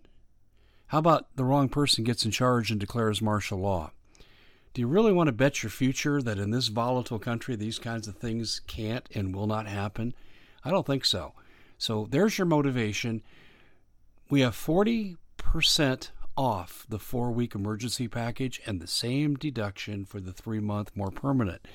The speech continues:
Restaurant quality, twenty-five-year shelf life. Go to prepare with dave dot com. That's prepare with dave dot com. Well, out of chaos comes order.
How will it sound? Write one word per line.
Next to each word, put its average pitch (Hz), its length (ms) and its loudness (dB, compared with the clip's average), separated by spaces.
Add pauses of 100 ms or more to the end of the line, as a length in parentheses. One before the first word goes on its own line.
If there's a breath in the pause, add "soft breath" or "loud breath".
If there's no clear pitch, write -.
(380 loud breath)
Restaurant 107 400 0
quality, 139 360 0
twenty-five-year 101 580 -2
shelf 127 320 -2
life. 120 300 0
Go 143 180 2
to 98 460 0 (800 soft breath)
prepare 143 720 6 (180)
with 131 180 0
dave 98 440 0
dot 95 240 -4
com. 98 280 -2
That's 87 220 -8
prepare 101 560 -6
with 101 160 -2
dave 98 340 -4
dot 87 280 -8
com. 92 340 -8 (840 loud breath)
Well, 120 320 2 (440)
out 170 240 10
of 247 360 4 (920)
chaos 123 800 2
comes 117 440 -2 (100)
order. 87 520 -2